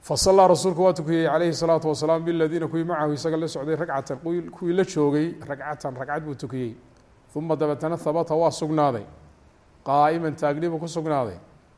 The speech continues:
wa atamuu way u dhammaystirteen, lianfusihim, nafahooday u dhammaystirteen. Uma dabeetana insarafuu,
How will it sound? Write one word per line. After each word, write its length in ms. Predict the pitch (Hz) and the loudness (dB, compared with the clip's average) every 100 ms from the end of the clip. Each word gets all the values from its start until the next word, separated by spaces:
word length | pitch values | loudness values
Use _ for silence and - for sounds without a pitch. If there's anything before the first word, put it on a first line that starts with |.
| _ | _
wa 160 | 131 139 | 0 0
atamuu 420 | - 165 170 165 | 0 -2 0 0
way 100 | 160 | 2
u 80 | 170 | 0
dhammaystirteen, 760 | 160 160 165 160 143 127 135 95 - - - _ _ | -2 -2 -2 -4 -6 -4 -6 -6 -14 -20 -20 _ _
lianfusihim, 720 | 123 139 139 185 143 143 143 | -8 -6 -6 -6 -6 -6 -6
nafahooday 420 | 139 123 156 147 | -6 -2 0 0
u 40 | 143 | -2
dhammaystirteen. 500 | 127 113 104 95 87 - _ _ _ _ 147 | -4 -8 -12 -14 -16 -20 _ _ _ _ -4
Uma 180 | 160 | 0
dabeetana 420 | 151 151 147 160 170 | 2 2 0 -2 -2
insarafuu, 840 | 147 - 165 156 156 170 165 95 | -4 0 2 2 2 0 0 -2